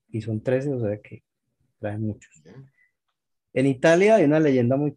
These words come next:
Speaker 1: muy curiosa donde dice que, eh, al duque Ludovico el Moro, que le harían el Moro, celebró en Navidad, eh, eh, celebró su Navidad, pues, allá en Milán,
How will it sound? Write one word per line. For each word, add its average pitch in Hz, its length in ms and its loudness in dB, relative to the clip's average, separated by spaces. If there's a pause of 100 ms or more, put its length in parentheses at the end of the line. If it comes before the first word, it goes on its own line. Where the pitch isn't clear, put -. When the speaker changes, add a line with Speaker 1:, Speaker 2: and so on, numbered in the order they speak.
Speaker 1:
muy 139 260 -8
curiosa 143 520 0
donde 113 580 0
dice 123 420 -4
que, 151 640 0 (720)
eh, 117 720 0
al 120 200 -2
duque 139 320 -2
Ludovico 131 500 2
el 165 60 2
Moro, 151 440 2 (800)
que 117 100 -10
le 110 60 -4
harían 104 240 -6
el 101 100 -6
Moro, 98 380 -10 (800)
celebró 123 260 2
en 127 120 2
Navidad, 123 600 2 (100)
eh, 120 400 -4
eh, 120 40 -6
celebró 120 380 -4
su 165 100 -6
Navidad, 151 400 0
pues, 143 180 -8
allá 117 320 -2
en 127 200 -4
Milán, 127 360 -4